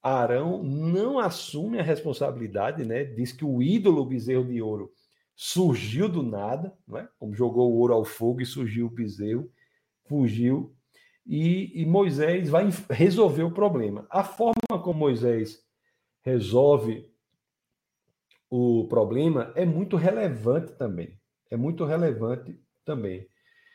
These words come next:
O que Moisés faz aqui, é, no capítulo trinta e dois, no verso vinte e seis, é o seguinte. Deixa eu compartilhar com vocês. No capítulo trinta e dois, no verso vinte e seis, é o seguinte,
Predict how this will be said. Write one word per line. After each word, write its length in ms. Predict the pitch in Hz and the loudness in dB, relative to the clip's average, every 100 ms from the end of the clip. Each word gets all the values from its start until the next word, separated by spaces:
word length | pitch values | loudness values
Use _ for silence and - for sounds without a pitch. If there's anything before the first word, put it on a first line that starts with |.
| _ _ _ - | _ _ _ -10
O 140 | - | -8
que 160 | - 277 | -2 2
Moisés 560 | 269 208 147 151 117 | 4 4 4 2 2
faz 300 | - 120 104 | 0 0 2
aqui, 680 | 92 - 127 123 95 95 - - | -2 -4 -4 -4 -4 -8 -18 -12
é, 240 | - 113 107 | 0 2 4
no 340 | 117 104 110 - | 2 0 -6 0
capítulo 440 | 110 139 131 123 | 0 0 -4 -4
trinta 280 | 127 120 117 | -4 0 0
e 40 | |
dois, 240 | 104 107 104 | 2 2 2
no 80 | |
verso 300 | 98 104 - | 2 2 0
vinte 220 | 92 95 98 | -6 -6 -6
e 40 | |
seis, 380 | - 127 127 113 | -4 0 0 2
é 60 | |
o 40 | 123 | 0
seguinte. 500 | 123 180 117 87 - | -2 -6 -4 -6 -8
Deixa 160 | 95 | -6
eu 40 | 123 | -2
compartilhar 560 | 135 131 127 135 127 | 0 2 2 2 0
com 140 | - 127 | 0 -2
vocês. 560 | 127 - - - - _ _ _ _ _ - _ _ _ _ | -4 -6 -12 -14 -20 _ _ _ _ _ -20 _ _ _ _
No 60 | 127 | -2
capítulo 400 | 147 131 180 175 | 2 2 0 -2
trinta 200 | 170 156 | -2 0
e 40 | |
dois, 160 | 123 117 | 2 2
no 80 | 107 | 4
verso 240 | 107 - | 2 2
vinte 160 | 107 - | -10 -12
e 40 | |
seis, 340 | - 131 123 123 | -6 -4 -2 -4
é 40 | |
o 60 | 127 | -6
seguinte, 420 | 165 95 85 | -8 -8 -10